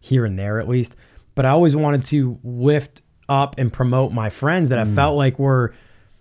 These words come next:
Speaker 1: like, really interesting or smart or both. And that was kind of the beginning of it, was to not self-promote. Yeah, to fit it under that umbrella we were talking about,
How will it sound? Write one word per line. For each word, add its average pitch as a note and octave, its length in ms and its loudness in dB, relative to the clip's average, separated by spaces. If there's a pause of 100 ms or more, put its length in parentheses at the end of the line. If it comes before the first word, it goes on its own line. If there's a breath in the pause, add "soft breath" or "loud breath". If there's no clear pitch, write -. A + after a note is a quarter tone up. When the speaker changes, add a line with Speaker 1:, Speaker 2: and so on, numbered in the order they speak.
(120)
Speaker 1:
like, B2+ 280 0
really D#3+ 400 6
interesting C#3+ 580 2
or G#2 80 -4
smart D#3 640 -2
or A2+ 80 -4
both. C#3+ 540 4 (200)
And B2 380 -2 (400 soft breath)
that D3 120 2
was G3 120 2
kind G3 140 2
of D3 40 4
the C3+ 60 4
beginning C#3 380 4
of G#2 120 -2
it, G2 120 -8
was B2 440 0
to A#2 120 -4
not B2 320 -2
self-promote. B2 720 -2 (560 soft breath)
Yeah, A#3+ 240 6
to A#3+ 60 2
fit A3 180 4
it - 20 6
under F3 200 2
that C3+ 140 2
umbrella D3 440 4
we B2 100 0
were A#2 120 -2
talking A2+ 360 -2
about, G#2 300 -4